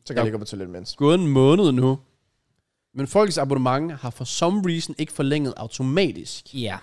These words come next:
Speaker 2: Hvilket ikke gør det til et abonnement.
Speaker 3: Ja, det er meget mærkeligt. Øhm, og folk, der er ma-, der, jeg, jeg, jeg, altså, jeg har ikke lige tjekket sådan helt op på det, det er ikke, fordi jeg har fået nogle beskeder med det direkte, men du siger, Jake, at du har fået nogle beskeder omkring folk, der sådan,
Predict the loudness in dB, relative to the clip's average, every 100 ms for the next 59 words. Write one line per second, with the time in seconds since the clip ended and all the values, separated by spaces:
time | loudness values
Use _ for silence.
0 | -8 -4 0 0 -2 -6 _ -10 -4 -4
1 | -2 -2 -2 -2 -2 -4 -6 -10 _ _
2 | _ _ _ _ -4 -4 -4 -4 -2 -2
3 | -2 -4 -8 -16 _ -6 0 2 2 0
4 | -2 -6 -6 -6 -6 _ -8 -6 -4 -6
5 | -6 -8 -6 -6 -8 -8 -6 -2 -2 -2
6 | -8 -12 -12 -12 _ _ _ _ _ _
7 | _ -10 -6 -4 -6 -6 -6 -6 -4 -4
8 | -4 -4 -6 -8 -8 -8 -8 -8 -8 -6
9 | -6 -6 -6 -6 -6 -8 -6 -4 -2 -2
10 | -4 -8 -6 -6 -4 -4 -4 -6 -8 -8
11 | -8 -12 -14 -12 -12 -12 -12 -12 -12